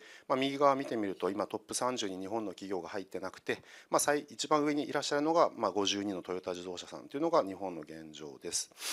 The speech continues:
で、えっと、まあ、市場の製品の単名化というのが、まあ、進んでおりますという話で、これちょっと資料自体は少し古いんですけど、まあ、むしろこれがもっと、えー、ひどくなっているというか、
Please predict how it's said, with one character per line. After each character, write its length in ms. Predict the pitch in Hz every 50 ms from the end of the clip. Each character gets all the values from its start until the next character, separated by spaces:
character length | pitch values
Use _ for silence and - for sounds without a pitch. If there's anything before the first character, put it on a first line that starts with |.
| - - - _ _ _ _ _ _ _ _ _ _ _ _ _
で、 240 | 156 147 151 - - -
え 40 |
っ 40 | 120
と、 460 | - _ - 127 123 120 120 120 - - - - - - - - _ _
ま 60 | 165
あ、 20 |
市 120 | 165 - 156
場 160 | 180 220 214
の 80 | 214 202
製 180 | - 226 226
品 140 | 214 226 220
の 100 | 175 113
単 240 | - 123 127 139 143
名 140 | 147 147 147
化 160 | - 156 151
と 80 | 147
い 20 | 123
う 20 |
の 80 | 110 101
が、 80 | 95 95
ま 80 | 90
あ、 20 | 87
進 240 | - 98 - 110 110
ん 60 | 110
で 60 | 113
お 80 | 110 107
り 60 | 113
ま 140 | 117 120 104
す 80 | -
と 60 | -
い 20 | 98
う 20 |
話 260 | 101 98 98 92 104
で、 140 | - 113 104
こ 80 | - 160
れ 80 | 143
ち 60 | - 202
ょ 20 |
っ 0 |
と 60 | 185
資 180 | - - 208 208
料 80 | 262 254
自 120 | 214 180
体 100 | - 139
は 60 | 117
少 160 | 104 - - 151
し 100 | - -
古 220 | - 123 131 143
い 20 |
ん 80 | 131 127
で 80 | 104 95
す 80 | -
け 100 | - 104
ど、 200 | 95 104 98 - -
ま 60 | 123
あ、 20 | 120
む 100 | 160 180
し 100 | - 202
ろ 80 | 151
こ 100 | - 139
れ 60 | 139
が 80 | 143 135
も 100 | 135 165
っ 60 | 175 -
と、 200 | - 117 98 - - - - - - -
え 380 | - 95 95 92 92 92 92 90
ー、 20 | -
ひ 80 | -
ど 120 | 123 151 143
く 120 | - 123
な 60 | 104
っ 60 | 92 -
て 100 | - 95
い 20 |
る 60 | 90
と 80 | - 95
い 60 | 87
う 60 | 85
か、 240 | - - 90 85 -